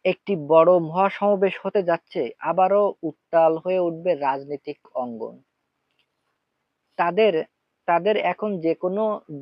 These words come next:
যে কোনো জায়গায় যাওয়া, যে, তারা এখন যে কোনো জায়গায় গেলে একশো পার্সেন্ট গণপিটুনি খাবে।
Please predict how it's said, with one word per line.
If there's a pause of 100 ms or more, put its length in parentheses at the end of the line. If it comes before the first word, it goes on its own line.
(120)
যে
কোনো
জায়গায় (340)
যাওয়া, (300)
যে, (180)
তারা
এখন
যে
কোনো
জায়গায়
গেলে (100)
একশো
পার্সেন্ট
গণপিটুনি
খাবে।